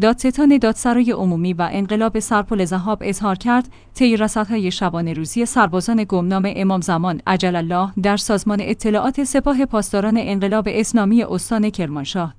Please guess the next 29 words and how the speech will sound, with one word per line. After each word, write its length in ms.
یک 180
شبکهٔ 500
تندروی 480
سلفی 420
تکفیری 540
در 140
شهرستان 640
سرپل 440
ضحاب 420
شناسایی 580
و 140
زیر 260
ضربهٔ 420
اطلاعاتی 760
عملیاتی 640
قرار 280
گرفت. 360
وی 180
افزود، 460
در 120
این 140
رابطه 380
طی 180
یک 320
اقدام 400
فنی 380
و 220
اطلاعاتی 680
دقیق، 400